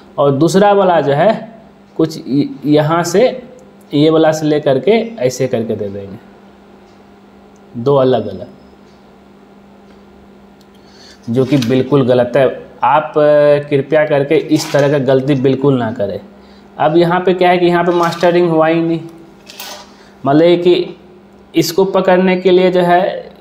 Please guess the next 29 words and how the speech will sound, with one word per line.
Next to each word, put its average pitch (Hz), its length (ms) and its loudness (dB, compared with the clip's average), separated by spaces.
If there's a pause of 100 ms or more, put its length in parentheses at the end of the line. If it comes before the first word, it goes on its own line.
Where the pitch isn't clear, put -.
(360)
एक, 170 300 2
दो, 180 140 4
तीन, 180 260 2
चार 170 240 0
के 170 140 -4
लिए 170 220 4 (400)
कु-, - 240 -4
इस 175 160 -2
तरीके 180 280 2
से 180 140 2
दे 185 160 4
दिया, 175 500 0 (1600)
अब - 180 -4
फिर 170 160 2
जो 175 120 2
है 170 160 4
दूसरा 165 360 0
जो 160 120 0
है 160 60 0
कुछ 156 240 -6
इस - 180 -8
तरीके 147 280 -2
से 147 140 -6
दे 147 120 2
दिया, 143 340 0 (1040)
ये 139 120 2
गलत 151 340 0
तरीका 147 320 0
है। 139 320 -6